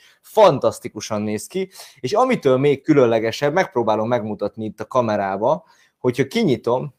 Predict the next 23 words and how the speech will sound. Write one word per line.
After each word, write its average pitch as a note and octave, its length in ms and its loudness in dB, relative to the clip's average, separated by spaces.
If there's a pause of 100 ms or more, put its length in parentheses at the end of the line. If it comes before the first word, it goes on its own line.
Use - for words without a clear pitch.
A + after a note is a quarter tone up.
(340)
akkor B2+ 340 -4
ez A2+ 100 -2
egy G#2+ 120 -4
tablet. - 380 -10 (1000)
Tehát D#3+ 220 4
ez G3+ 100 4
egy A#3 100 4
ilyen A#3 140 6
összehajtható, G#2+ 1120 2 (260)
összehajtható, G#2+ 1200 -2 (200)
ö, A2+ 560 2 (200)
összehajtható A#2 520 -2
gép. A2+ 380 0 (120)
És C3 120 0
akkor E3 180 2
ezt E3+ 120 4
tegyük E3 240 4
is A2+ 120 -4
tisztába A2 480 -2
egyből. G#2+ 340 0
Jó, D3 200 4
Péter, B2+ 340 2
üdvözöllek. A2 640 0